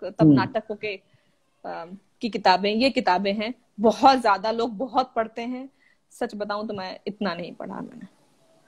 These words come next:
Speaker 2: हाँ। और, अ, फिल्में देख,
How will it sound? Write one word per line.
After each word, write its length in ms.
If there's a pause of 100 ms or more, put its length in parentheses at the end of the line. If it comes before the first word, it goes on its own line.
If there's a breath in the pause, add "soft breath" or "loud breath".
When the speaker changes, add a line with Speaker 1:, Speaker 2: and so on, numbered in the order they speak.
(320)
Speaker 2:
हाँ। 240 (600)
और, 280
अ, 520
फिल्में 440
देख, 220